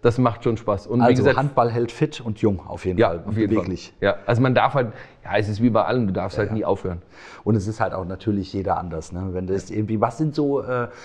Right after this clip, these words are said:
Speaker 2: was sind so typische Handballer-Dinger, ne? Also die Fußballer, da gibt's ja so, so bestimmte Verletzungen, wo man sagt, na ja,
Speaker 1: Ja,
Speaker 2: da
Speaker 1: gut,
Speaker 2: ist
Speaker 1: du
Speaker 2: dann
Speaker 1: hast
Speaker 2: eben
Speaker 1: halt
Speaker 2: das Knie kaputt oder keine Ahnung. Was ist für ein Handballer so typisch, wo man sagen muss, na ja, wenn's dich
Speaker 1: Schulter.
Speaker 2: da erwischt, dann ist
Speaker 1: Ja, Schulter ist Katastrophe.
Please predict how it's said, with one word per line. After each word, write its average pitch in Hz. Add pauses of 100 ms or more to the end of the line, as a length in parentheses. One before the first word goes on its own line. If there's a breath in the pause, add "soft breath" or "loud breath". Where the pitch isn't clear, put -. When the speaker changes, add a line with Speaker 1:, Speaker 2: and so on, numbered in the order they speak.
(200 loud breath)
Speaker 2:
was 107
sind 131
so 127
typische 165 (280 loud breath)
Handballer-Dinger, 175
ne? 127
Also 135
die 107
Fußballer, 147
da 127
gibt's 113
ja 131
so, 120
so 113
bestimmte 135 (160 loud breath)
Verletzungen, 135
wo 135
man 127
sagt, 131
na 117
ja, 123
Speaker 1:
Ja, 123
Speaker 2:
da 110
Speaker 1:
gut, 110
Speaker 2:
ist 110
Speaker 1:
du 113
Speaker 2:
dann 110
Speaker 1:
hast 127
Speaker 2:
eben 143
Speaker 1:
halt 120
Speaker 2:
das -
Knie 156
kaputt 151
oder 127
keine 127
Ahnung. 135 (180 loud breath)
Was 120
ist 151
für 160
ein 120
Handballer 156
so 151
typisch, 165
wo 156
man 139
sagen 143
muss, 139
na 123
ja, 127
wenn's 131
dich 127
Speaker 1:
Schulter. 131
Speaker 2:
da 160
erwischt, 147
dann 120
ist - (260)
Speaker 1:
Ja, 82
Schulter 120
ist 110
Katastrophe. 110